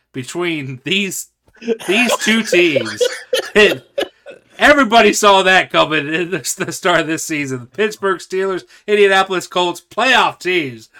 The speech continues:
Speaker 1: Let's go, baby. Uh, <laughs> on the, at home, at home,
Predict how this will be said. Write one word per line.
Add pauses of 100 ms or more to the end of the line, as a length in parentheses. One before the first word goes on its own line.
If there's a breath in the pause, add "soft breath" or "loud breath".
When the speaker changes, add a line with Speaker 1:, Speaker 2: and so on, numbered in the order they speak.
Speaker 1:
Let's
go,
baby. (320 soft breath)
Uh,
<laughs>
on
the, (300 soft breath)
at
home, (160)
at
home,